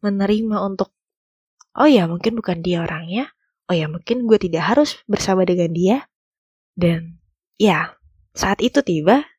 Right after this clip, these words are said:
cinta bakal nuntun lo kok. Kemana sepertinya dan kemana seharusnya lo melangkah. Dan apa sih sebenarnya yang selama ini lo butuhkan?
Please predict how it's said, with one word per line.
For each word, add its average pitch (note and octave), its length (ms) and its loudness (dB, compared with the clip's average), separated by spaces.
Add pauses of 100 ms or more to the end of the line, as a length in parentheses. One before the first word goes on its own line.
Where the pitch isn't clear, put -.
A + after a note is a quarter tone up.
(160)
cinta G#3+ 300 -2
bakal F3+ 260 0
nuntun F3+ 320 0
lo F3+ 160 -2
kok. - 300 -4 (920)
Kemana G3 520 0
sepertinya F#3 840 -6 (340)
dan F3 200 0
kemana F3+ 500 -2
seharusnya F#3 800 -6 (360)
lo F#3+ 240 4
melangkah. F3 600 -4 (560)
Dan F#3 180 0
apa G3 220 0
sih D4 120 2
sebenarnya F#3 500 -2
yang G3+ 60 -16
selama F3 240 -4
ini F3 140 -8
lo F3 100 -4
butuhkan? F3 540 -6